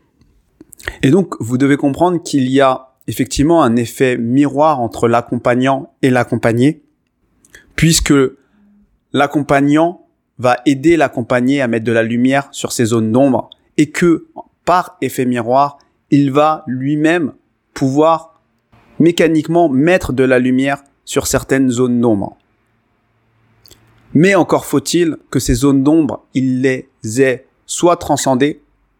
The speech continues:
soit identifiées. Et quand je dis transcender, ça veut pas dire que c'est complètement réglé, ça veut dire que c'est, c'est quelque chose qui n'est plus un sujet, mais il peut toujours mettre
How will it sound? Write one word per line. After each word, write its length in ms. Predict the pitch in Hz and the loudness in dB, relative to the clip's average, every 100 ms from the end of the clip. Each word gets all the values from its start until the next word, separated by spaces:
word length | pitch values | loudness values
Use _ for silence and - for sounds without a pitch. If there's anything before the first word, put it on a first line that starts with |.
| _ | _
soit 460 | - - 165 160 - | -8 0 2 2 -2
identifiées. 680 | 151 143 139 - - 123 - | -4 -2 -2 -6 -8 -6 -4
Et 60 | 127 | -2
quand 140 | 151 | -2
je 60 | 143 | -2
dis 160 | 147 | -6
transcender, 520 | 139 143 139 139 127 170 | -6 -4 -2 0 2 0
ça 180 | 147 113 | 0 0
veut 160 | 113 | -2
pas 160 | 110 127 | -2 0
dire 220 | 139 - | 0 -2
que 100 | 120 | -4
c'est 140 | - 113 | -4 -4
complètement 420 | 123 120 - 117 | -2 -2 0 0
réglé, 380 | 110 120 151 - - - | 0 0 0 -2 -20 -8
ça 160 | - 113 | -2 0
veut 120 | 117 | 2
dire 240 | 139 151 | 0 0
que 120 | - | -2
c'est, 340 | 113 - 113 - _ _ _ _ _ _ | -4 -2 -4 -4 _ _ _ _ _ _
c'est 160 | - 123 | -2 0
quelque 240 | 139 135 | 0 0
chose 220 | 127 165 | 0 0
qui 100 | - | 2
n'est 120 | 127 117 | 0 0
plus 220 | - 160 | 0 0
un 100 | 135 | 0
sujet, 340 | - 117 147 | -4 0 2
mais 260 | 147 143 143 | 2 2 2
il 120 | 123 | -2
peut 140 | - | -4
toujours 640 | 131 - 190 190 151 151 131 | -6 -6 -4 -2 0 0 0
mettre 320 | 131 147 - | 2 0 -2